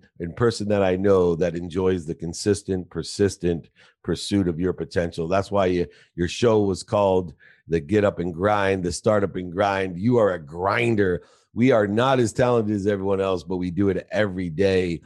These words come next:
and the results have been exponential. And I am just so proud of you, Glenn Lundy, and I'm so appreciative of your question, comments, and your support. So thank you so much.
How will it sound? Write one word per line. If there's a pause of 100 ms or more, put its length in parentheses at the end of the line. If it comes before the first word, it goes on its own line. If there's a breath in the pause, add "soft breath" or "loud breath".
(200)
and
the
results
have
been
exponential. (300 soft breath)
And
I
am
just
so
proud
of
you,
Glenn
Lundy,
and
I'm
so
appreciative (280 soft breath)
of
your
question,
comments, (300 soft breath)
and
your
support.
So
thank
you
so
much.